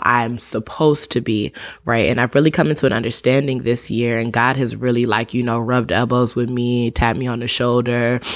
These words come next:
you know, kiss up on my neck right fast and drop some knowledge on me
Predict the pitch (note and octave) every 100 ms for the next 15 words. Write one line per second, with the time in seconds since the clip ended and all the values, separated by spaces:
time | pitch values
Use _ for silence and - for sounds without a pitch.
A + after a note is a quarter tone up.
0 | - C3 B2 B2 B2 A#2+ A#2+ B2 - C#3+
1 | C3 C3 B2+ B2+ B2+ C3+ C3+ E3+ D#3+ C#3+
2 | D3 C#3 C#3 D3 C#3 - C3+ C#3+ E3 E3+
3 | D#3 D3 C#3 C3+ C3+